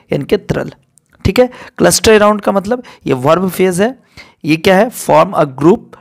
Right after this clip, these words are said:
together around, घेरा बनाना, ठीक है। उसके बाद है, अ, क्लस्टर अराउंड हो गया।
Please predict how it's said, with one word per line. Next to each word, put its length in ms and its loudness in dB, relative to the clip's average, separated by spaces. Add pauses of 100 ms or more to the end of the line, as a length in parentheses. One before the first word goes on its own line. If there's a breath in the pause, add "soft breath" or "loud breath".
(160)
together 400 0 (100)
around, 340 -2 (280 soft breath)
घेरा 600 0
बनाना, 440 -4 (240)
ठीक 160 -2
है। 300 0 (1400 loud breath)
उसके 240 0
बाद 180 2
है, 80 0
अ, 100 -10 (720)
क्लस्टर 360 0
अराउंड 220 2
हो 80 4
गया। 220 -2